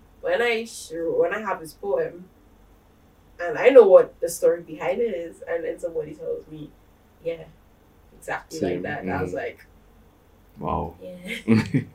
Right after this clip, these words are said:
Speaker 2: <laughs>
Speaker 1: But it's been an experience. It's like,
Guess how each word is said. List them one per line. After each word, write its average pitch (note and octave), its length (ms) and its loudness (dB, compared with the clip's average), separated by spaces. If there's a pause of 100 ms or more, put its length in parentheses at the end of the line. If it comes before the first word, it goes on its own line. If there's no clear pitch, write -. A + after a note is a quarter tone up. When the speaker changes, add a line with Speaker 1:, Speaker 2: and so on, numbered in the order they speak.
(200)
Speaker 2:
<laughs> - 640 -20
Speaker 1:
But A3+ 240 -8 (1500)
it's B3 180 -6
been C#4+ 180 -16
an D4+ 200 -12
experience. C#4 500 -16 (300)
It's - 460 -16
like, - 280 -14